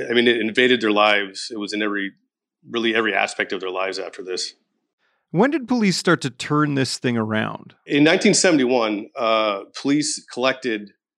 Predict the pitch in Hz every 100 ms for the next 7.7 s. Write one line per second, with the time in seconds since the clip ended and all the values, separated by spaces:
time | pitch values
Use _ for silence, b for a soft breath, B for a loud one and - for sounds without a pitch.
0 | _ _ 107 131 110 110 92 - _ 117
1 | 101 101 98 95 113 123 117 107 - b
2 | b b b _ _ - - 131 117 -
3 | 190 175 160 135 117 127 120 117 113 110
4 | 143 127 107 104 110 104 123 120 104 104
5 | 107 110 117 107 104 113 98 95 - 98
6 | 104 101 104 101 104 104 95 - - 101
7 | 104 98 92 - 101 92 90